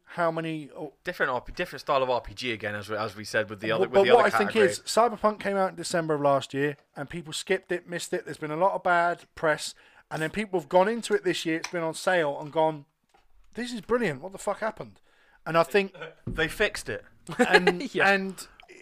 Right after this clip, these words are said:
Speaker 1: you've not played it, Scott, but the, the story is one of the best narratives I've played in a game maybe in the past ten years.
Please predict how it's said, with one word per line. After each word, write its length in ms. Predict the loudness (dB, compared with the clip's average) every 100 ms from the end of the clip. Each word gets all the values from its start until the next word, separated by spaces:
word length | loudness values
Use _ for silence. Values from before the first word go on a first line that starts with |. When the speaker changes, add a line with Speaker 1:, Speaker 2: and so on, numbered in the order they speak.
| -20 -20 _ _
Speaker 1:
you've 280 | -8 -6 -2
not 160 | -2
played 240 | 2 0 0
it, 80 | -2
Scott, 260 | 2 2
but 120 | 0
the, 160 | -12 -8
the 80 | -6
story 720 | -6 2 6 8 6 4 -6 -10
is 640 | -6 -4 -4 -8 -14 -16 _ _ _
one 280 | -4 0 2
of 80 | 2
the 80 | 0
best 280 | 0 -2 0
narratives 400 | 2 2 0 2
I've 200 | 2 2
played 280 | 0 0 -2
in 120 | -6
a 80 | -6
game 400 | -4 -4 -6 -8
maybe 260 | -6 -6 -6
in 80 | -8
the 60 |
past 480 | -2 -2 -2 -8 _ _ _ _ -10
ten 220 | -8 -8
years. 340 | -10 -18 -20